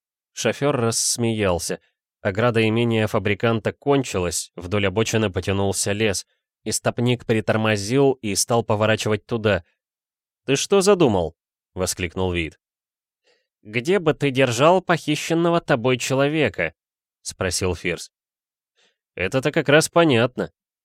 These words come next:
буркнул дедуктивист. «Но мы же вроде хотели для начала встретиться с Таде, а городовые докладывают, что он в городе».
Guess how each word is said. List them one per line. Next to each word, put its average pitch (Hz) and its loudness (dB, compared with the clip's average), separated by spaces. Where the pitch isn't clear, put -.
буркнул 95 -2
дедуктивист. 92 -6
«Но 101 -2
мы 120 2
же 120 2
вроде 113 2
хотели 120 0
для 101 0
начала 107 0
встретиться 107 -2
с - -2
Таде, 123 0
а 90 -2
городовые 104 2
докладывают, 151 2
что - 0
он 110 2
в 95 -8
городе». 123 2